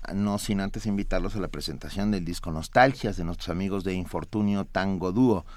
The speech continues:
Será hoy a las ocho de la noche en el Museo Nacional de Arte, en el Salón de Recepciones. La entrada es libre, con boleto de control de acceso, o sea, hay que llegar,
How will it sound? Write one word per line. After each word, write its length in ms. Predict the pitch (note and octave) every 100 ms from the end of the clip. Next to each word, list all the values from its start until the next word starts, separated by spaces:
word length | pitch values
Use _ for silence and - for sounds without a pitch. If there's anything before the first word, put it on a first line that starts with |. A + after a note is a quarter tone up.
| -
Será 320 | - G#2+ A2 - -
hoy 240 | D#3+ D#3 - - - -
a 160 | - F#2
las 320 | G#2 F2+ - -
ocho 200 | D3 D3
de 80 |
la 100 | F#2
noche 260 | F#2+ G#2 C3
en 40 |
el 80 | A#2
Museo 320 | F2+ D#2 F2
Nacional 520 | F2+ E2 D#2+ D2+ E2+ E2+
de 60 |
Arte, 360 | B2+ C#3+ - G2 - - -
en 100 | D2+
el 80 | D2+
Salón 320 | - D2+ F2+
de 80 | E2+
Recepciones. 580 | D#2+ D#2+ - D3 D3+ F#2
La 120 | D#2
entrada 400 | D#2 F#2+ F2 F#2
es 120 | F2
libre, 380 | A#2+ C3+ C#3+ G3 - - -
con 140 | C#2+
boleto 360 | C2+ D#2 E2+ D#2
de 100 | C2
control 340 | - - D#2+
de 60 | E2+
acceso, 280 | - G#2 A#2
o 40 |
sea, 140 | F#2+ D#2
hay 80 | D#2
que 120 | D#2
llegar, 320 | C2 F#2+ F#2+